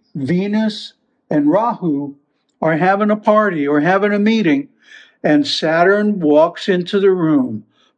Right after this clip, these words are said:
Boom. So Saturn is gonna say, "All right, you guys," you know how Saturn is.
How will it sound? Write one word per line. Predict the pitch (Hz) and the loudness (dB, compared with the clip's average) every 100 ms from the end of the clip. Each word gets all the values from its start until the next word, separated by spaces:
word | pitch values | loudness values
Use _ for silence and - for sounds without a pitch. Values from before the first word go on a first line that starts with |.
| _ | _
Boom. | 131 120 151 156 151 135 104 92 _ _ _ _ _ _ | -6 0 2 4 4 2 -2 -18 _ _ _ _ _ _
So | - 156 147 | -2 -2 -2
Saturn | 139 - - 196 247 208 175 170 170 _ _ - | -6 -6 0 2 2 2 0 -4 -8 _ _ -4
is | 202 170 | -4 -2
gonna | 190 160 151 | -2 0 0
say, | - 156 | 0 0
"All | 156 160 175 | 0 2 4
right, | 175 165 165 | 2 0 -4
you | 165 | -4
guys," | 143 139 139 143 - - _ _ _ - | -2 0 0 -2 -6 -14 _ _ _ -6
you | 190 | -2
know | 185 | 0
how | 156 | 0
Saturn | 135 - 156 147 135 127 | -2 -2 -2 -2 -4 -6
is. | 127 123 | -8 -10